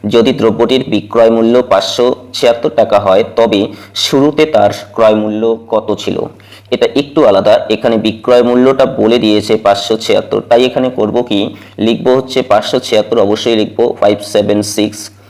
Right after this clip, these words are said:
into, এটা হচ্ছে এই যে টোয়েন্টি পার্সেন্ট লাভে পাইকারি বিক্রেতা বিক্রি করে,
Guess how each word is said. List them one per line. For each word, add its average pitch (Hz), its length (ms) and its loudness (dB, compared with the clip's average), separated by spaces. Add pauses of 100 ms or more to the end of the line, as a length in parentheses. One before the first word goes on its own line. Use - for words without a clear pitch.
(260)
into, 127 500 2 (360)
এটা 113 200 2
হচ্ছে 135 320 -4
এই 208 260 -2
যে 117 120 -2
টোয়েন্টি 123 420 2
পার্সেন্ট 127 460 0 (100)
লাভে 120 380 2 (360)
পাইকারি 120 340 2
বিক্রেতা 113 400 0
বিক্রি 110 320 -2
করে, 107 300 2